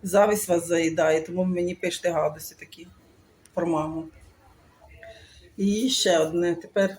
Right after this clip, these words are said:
е, відповідаю на друге питання про, про те, чому я ходжу на роботу, маючи чоловіка італійця.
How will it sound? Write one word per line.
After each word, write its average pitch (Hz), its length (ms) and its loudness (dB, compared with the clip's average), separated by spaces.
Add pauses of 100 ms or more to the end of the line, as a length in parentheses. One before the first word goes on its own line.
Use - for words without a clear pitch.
(140)
е, 165 240 2
відповідаю 175 640 0
на 170 100 4
друге 180 240 0
питання 165 640 0 (580)
про, 160 760 2 (840)
про 175 120 -2
те, 175 220 2
чому 175 300 2
я 170 120 4
ходжу 165 300 0
на 156 180 4
роботу, 202 480 0
маючи 185 400 2
чоловіка 175 400 0
італійця. 156 760 -2